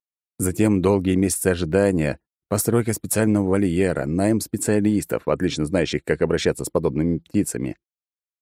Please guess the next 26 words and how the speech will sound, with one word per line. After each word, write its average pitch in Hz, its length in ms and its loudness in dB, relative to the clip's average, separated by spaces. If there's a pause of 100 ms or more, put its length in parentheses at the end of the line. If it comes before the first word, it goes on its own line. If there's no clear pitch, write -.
В - 40 -6
планах 107 360 2
было 104 200 2
участвовать 101 520 0
с - 80 -6
ними 95 240 2
в 87 80 -6
соревнованиях, 95 840 0
использовать 101 460 0
для 92 160 2
охоты 107 360 0
и 67 60 -4
просто 104 340 0
любоваться 90 560 0
ими, 87 340 -2 (680)
а - 80 -8
также 127 300 2
хвастаться 110 680 0
и 95 80 4
выставлять 101 460 0
на - 100 -4
показ. 98 420 -4 (600)
Причем 90 320 0
в - 60 -16
том, 95 200 2
что 80 300 0